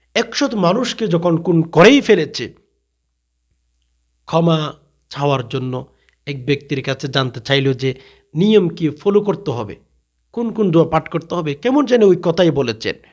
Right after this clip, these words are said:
Then ওই লোকটা বলছিল, "না, নাফরমান, একশত মানুষকে তুই খুন করলি,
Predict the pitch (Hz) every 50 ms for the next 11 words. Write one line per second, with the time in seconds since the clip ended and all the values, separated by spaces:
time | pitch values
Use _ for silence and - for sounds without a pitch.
0 | _ _ _ _ _ _ _ _ _ _ _ _ _ _ _ _ _ _ _ _
1 | - 131 123 120 - - 131 131 127 117 - - 123 117 113 110 - - 160 143
2 | 127 - 196 240 277 269 262 170 135 - _ _ _ 127 123 110 - - 104 101
3 | 104 101 - - - _ _ _ _ _ _ _ _ _ _ _ _ _ 156 143
4 | - - - - - 208 202 214 208 165 131 113 160 214 233 226 - - 226 -
5 | 233 233 - 247 247 240 233 240 240 226 220 190 170 180 214 262 -